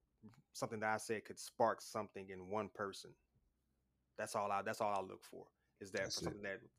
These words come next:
Speaker 1: that was said on this podcast, something that I said, or something that made, or something that you said, if it touched someone, if it sparks something in someone, then we've done our job.
Speaker 2: That's it.
Speaker 1: That's it.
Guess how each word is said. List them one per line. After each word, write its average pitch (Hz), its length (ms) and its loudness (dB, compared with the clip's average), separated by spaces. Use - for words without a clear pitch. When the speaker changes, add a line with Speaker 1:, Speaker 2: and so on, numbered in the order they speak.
Speaker 1:
that 104 120 -6
was 98 100 -8
said 107 220 0
on 92 240 -6
this 107 160 -2
podcast, 92 720 -4
something 104 160 -6
that 95 180 -4
I 110 120 2
said, 107 240 -4
or 98 40 -6
something 104 200 -10
that 98 160 -4
made, 101 200 -6
or 95 80 -6
something 107 220 -8
that 98 180 -4
you 117 240 -2
said, - 360 -8
if - 160 -6
it 107 160 -6
touched - 320 2
someone, 98 520 -4
if 90 140 -16
it - 80 -10
sparks - 560 0
something 113 320 -6
in 98 100 -8
someone, 92 540 -6
then 101 120 -8
we've 107 200 -4
done 98 180 -2
our 92 120 -4
job. 76 260 -8
Speaker 2:
That's - 240 -2
it. 101 200 6
Speaker 1:
That's 107 240 -4
it. 107 60 -2